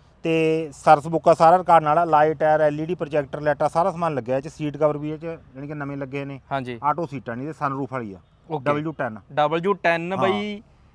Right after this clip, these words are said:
Speaker 2: ਤੇ ਟੌਪ ਮਾਡਲ ਆ ਗਿਆ ਇਹ।
Speaker 1: ਬਲੈਕ ਰੰਗ ਦੀ ਡਿਮਾਂਡ ਬਹੁਤ ਹੁੰਦੀ ਆ। ਇਹ ਕਾਰ ਦੇ ਦਾਂਗੇ ਤੁਹਾਨੂੰ ਆਪਾਂ ਲਾਸਟ ਸਵਾ ਛੇ ਲੱਖ ਚ।
Speaker 2: ਛੇ ਲੱਖ ਪੱਚੀ ਹਜ਼ਾਰ ਦਾ ਟੌਪ ਮਾਡਲ ਆ ਤੁਹਾਡੇ ਸਾਹਮਣੇ ਆ।
Speaker 1: ਹਾਂਜੀ।
Speaker 2: ਤੇ Audi ਜੀ?
Speaker 1: ਨਹੀਂ, Audi ਨਹੀਂ, ਅੱਗੇ, ਅੱਗੇ।
Speaker 2: ਲਓ ਬਾਈ। ਤੇ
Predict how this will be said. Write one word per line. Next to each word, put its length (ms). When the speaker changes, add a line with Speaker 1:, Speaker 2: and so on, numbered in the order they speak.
Speaker 2:
ਤੇ 80
ਟੌਪ 320
ਮਾਡਲ 300
ਆ 120
ਗਿਆ 100
ਇਹ। 60
Speaker 1:
ਬਲੈਕ 220
ਰੰਗ 120
ਦੀ 60
ਡਿਮਾਂਡ 280
ਬਹੁਤ 220
ਹੁੰਦੀ 260
ਆ। 120
ਇਹ 140
ਕਾਰ 200
ਦੇ 140
ਦਾਂਗੇ 180
ਤੁਹਾਨੂੰ 240
ਆਪਾਂ 280
ਲਾਸਟ 380
ਸਵਾ 220
ਛੇ 200
ਲੱਖ 220
ਚ। 120
Speaker 2:
ਛੇ 400
ਲੱਖ 420
ਪੱਚੀ 640
ਹਜ਼ਾਰ 380
ਦਾ 100
ਟੌਪ 320
ਮਾਡਲ 280
ਆ 80
ਤੁਹਾਡੇ 200
ਸਾਹਮਣੇ 380
ਆ। 160
Speaker 1:
ਹਾਂਜੀ। 260
Speaker 2:
ਤੇ 320
Audi 120
ਜੀ? 240
Speaker 1:
ਨਹੀਂ, 160
Audi 240
ਨਹੀਂ, 140
ਅੱਗੇ, 240
ਅੱਗੇ। 160
Speaker 2:
ਲਓ 220
ਬਾਈ। 140
ਤੇ 120